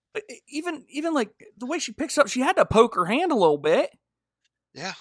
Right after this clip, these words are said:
Speaker 1: That thing just looks dangerous. So things even, look even more bleak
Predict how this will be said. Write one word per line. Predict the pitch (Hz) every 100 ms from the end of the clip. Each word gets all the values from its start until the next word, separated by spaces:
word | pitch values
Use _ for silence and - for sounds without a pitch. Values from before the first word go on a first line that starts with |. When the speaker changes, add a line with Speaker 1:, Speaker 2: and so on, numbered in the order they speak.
| _ _ _
Speaker 1:
That | -
thing | 392 247
just | 208 196
looks | 185 165
dangerous. | 240 349 285 143 135 - - - _ _ _ _ _ _ _ _ _ _ _ _ _ _ _ _ _ _ _
So | - 294
things | 339 320 277
even, | 269 254
look | 233 240
even | 254 233
more | 214 262 302
bleak | 190 156 - -